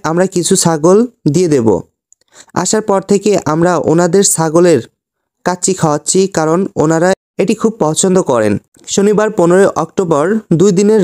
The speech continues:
রাষ্ট্রীয় সফরে ঢাকায় আসেন ব্রুনাইলের সুলতান। ঢাকা সফরকালে রাষ্ট্রপতি আব্দুল হামিদ ও প্রধানমন্ত্রী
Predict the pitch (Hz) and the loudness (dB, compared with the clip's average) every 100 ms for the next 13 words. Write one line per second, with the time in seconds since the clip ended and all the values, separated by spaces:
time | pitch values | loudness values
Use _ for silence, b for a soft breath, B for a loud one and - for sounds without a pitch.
0 | 156 165 - 196 170 151 147 180 180 143 | 0 -2 -2 -2 0 -2 -2 0 2 0
1 | 143 160 202 - B B B _ _ _ | 0 -2 -4 -6 B B B _ _ _
2 | _ 156 175 202 160 143 165 175 185 208 | _ -6 -2 0 2 2 2 2 2 0
3 | 233 _ _ - - 180 160 131 98 - | -2 _ _ -6 -4 -2 -2 -4 -6 -12
4 | _ 143 175 214 208 180 170 196 208 208 | _ -2 0 0 -2 -2 0 0 2 2
5 | 151 160 - 180 190 208 196 - 160 190 | 2 -2 -2 0 0 0 -2 -4 -4 -2
6 | 180 151 156 180 - - 175 139 160 170 | 0 0 2 0 0 0 0 2 2 2
7 | 190 185 180 | 2 2 2